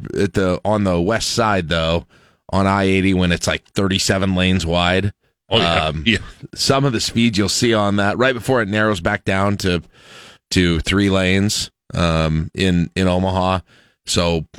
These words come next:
Speaker 1: I don't know what you're going by
Speaker 2: Well,
Speaker 1: there.
Speaker 2: the
Speaker 1: Maybe,
Speaker 2: I eighty-six
Speaker 1: maybe
Speaker 2: eighty split is
Speaker 1: eighty-fourth. Yeah, right before the split. Right before
Speaker 2: Yeah.
Speaker 1: the split. But I mean, going back to Lincoln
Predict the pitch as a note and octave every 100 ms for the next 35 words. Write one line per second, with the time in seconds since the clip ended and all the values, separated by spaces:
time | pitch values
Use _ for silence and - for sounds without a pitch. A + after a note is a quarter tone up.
0 | - G#2 E2 D#2+ E2 E2+ F2 E2+ F2 E2+
1 | D#2+ F2 G2+ F#2+ G2+ A2 G#2 F#2 D#2 A#2+
2 | B2+ A2+ F2 E2+ - - F2 F2 C3 C#3
3 | C3+ - A#2 A#2 A#2+ A2+ D#3+ D3+ D3+ F3
4 | E3+ E3+ D3+ G#2 - A#2+ E2 - A2+ B2+
5 | A#2+ F#2+ A#2 G#2+ A#2+ G#2+ D3+ D3+ C3+ B2+
6 | C3 A2 G#2 - G2+ F#2+ F2+ F2+